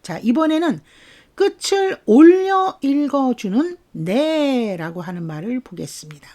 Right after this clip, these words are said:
이럴 때는 앞서 말한 내용을 다시 한번 확인해주는 이러한 뜻을 가지고 있을 때는 끝을 올려줍니다.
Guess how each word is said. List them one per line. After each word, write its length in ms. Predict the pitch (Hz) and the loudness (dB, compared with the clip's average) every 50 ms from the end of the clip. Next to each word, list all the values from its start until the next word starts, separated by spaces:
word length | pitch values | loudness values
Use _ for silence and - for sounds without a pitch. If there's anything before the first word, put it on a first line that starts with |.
| - _ _ _ _ _ _ _ _ _ | -20 _ _ _ _ _ _ _ _ _
이럴 360 | - 190 226 311 339 349 339 | -6 -2 0 0 0 0 0
때는 400 | - 349 339 311 226 202 277 359 - _ _ _ - - - - - - - - | 0 0 2 2 2 0 -2 -4 -8 _ _ _ -20 -20 -20 -20 -20 -20 -20 -16
앞서 720 | - 180 196 240 - - - - - 359 370 370 370 370 | -4 0 0 0 0 -2 -8 -6 -2 2 6 6 6 6
말한 760 | 339 285 226 233 247 269 285 302 285 285 311 311 302 302 285 254 | 6 6 6 6 6 6 6 2 2 0 0 2 2 2 2 2
내용을 680 | 240 240 254 247 247 240 226 220 214 214 202 196 - | 4 2 4 2 2 0 0 -2 -4 -4 -6 -8 -8
다시 300 | - 180 185 - - 285 | -10 -10 -8 -6 -6 -4
한번 580 | 240 247 269 269 269 269 247 302 320 330 320 - _ _ _ _ | -2 -2 -2 0 0 2 2 0 0 0 -4 -10 _ _ _ _
확인해주는 1000 | - - - - 392 392 - 427 415 403 - - 330 247 - 226 170 151 139 131 - _ _ _ _ _ - | -16 -12 -10 -10 -6 -2 -2 -2 -2 -2 -6 -6 -8 -6 -6 -8 -8 -8 -10 -12 -14 _ _ _ _ _ -8
이러한 640 | 202 190 190 220 190 220 214 208 202 202 196 190 - _ _ _ _ _ _ _ _ _ _ _ _ _ _ | -6 -6 -6 -4 -6 -6 -6 -4 -4 -6 -6 -8 -12 _ _ _ _ _ _ _ _ _ _ _ _ _ _
뜻을 260 | - 254 - - 262 | -6 -4 -2 -2 -4
가지고 380 | 254 - 180 170 196 185 196 190 | -4 -6 -8 -10 -8 -8 -8 -8
있을 280 | 175 165 - 180 165 - | -8 -8 -10 -10 -10 -10
때는 480 | - 160 - 269 320 320 285 175 147 - _ _ _ _ | -6 -2 -2 0 0 0 -2 -2 -4 -10 _ _ _ _
끝을 600 | _ - 320 - - - - 294 285 285 285 262 - _ _ _ _ | _ -8 -8 -6 -8 -6 -4 -2 -2 -2 -2 -6 -8 _ _ _ _
올려줍니다. 1120 | - 196 208 233 285 277 285 302 311 320 - 247 180 151 143 143 135 - - - - | -4 0 2 2 4 4 4 2 0 0 -2 -4 -4 -4 -8 -10 -12 -14 -18 -20 -20